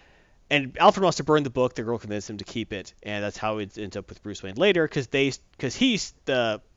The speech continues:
Guardian stole it from the, anyway, long story. The, at the meantime,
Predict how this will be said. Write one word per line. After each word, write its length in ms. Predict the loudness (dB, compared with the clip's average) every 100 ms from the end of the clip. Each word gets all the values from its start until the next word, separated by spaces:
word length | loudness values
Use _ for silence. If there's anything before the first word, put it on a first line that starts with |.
| _
Guardian 340 | 4 6 6 -2
stole 220 | -6 -12
it 60 | -12
from 120 | -18
the, 80 | -18
anyway, 220 | -18 -20 _ _ _ _ -4
long 140 | -4
story. 180 | -4 -12 -18 _ _ -20 -20 -20 -4
The, 380 | 0 2 0 -6 -18 _ _ _ _ -2
at 120 | 0 0
the 40 |
meantime, 540 | 2 2 2 2 0